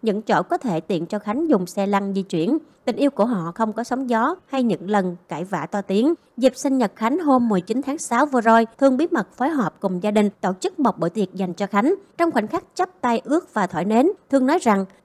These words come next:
"Hãy ước sẽ có được em đi. Người bình thường tìm tình yêu đích thực đã khó. Người khiếm khuyết như anh Khánh muốn tìm lại càng khó hơn nhiều lần. Mình muốn dành tình yêu và những điều tốt đẹp nhất cho anh ấy",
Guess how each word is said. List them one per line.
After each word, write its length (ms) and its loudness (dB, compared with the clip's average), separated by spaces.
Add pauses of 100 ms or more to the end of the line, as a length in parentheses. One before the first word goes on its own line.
(120)
"Hãy 200 2
ước 220 0
sẽ 220 -2
có 220 -4
được 260 2
em 180 -2
đi. 200 6 (240)
Người 120 4
bình 180 2
thường 280 4 (140)
tìm 200 2
tình 180 -4
yêu 140 2
đích 220 -2
thực 220 -4
đã 120 -4
khó. 340 2 (160)
Người 160 6
khiếm 240 2
khuyết 260 2
như 100 0
anh 200 -4
Khánh 360 -2
muốn 260 2
tìm 200 2
lại 140 -4
càng 240 -2
khó 240 -2
hơn 220 4
nhiều 160 2
lần. 220 4 (160)
Mình 180 2
muốn 180 2
dành 160 0
tình 200 -4
yêu 340 4
và 120 0
những 220 -4
điều 140 0
tốt 280 -2
đẹp 220 -4
nhất 240 -4
cho 120 -6
anh 120 -6
ấy", 280 -2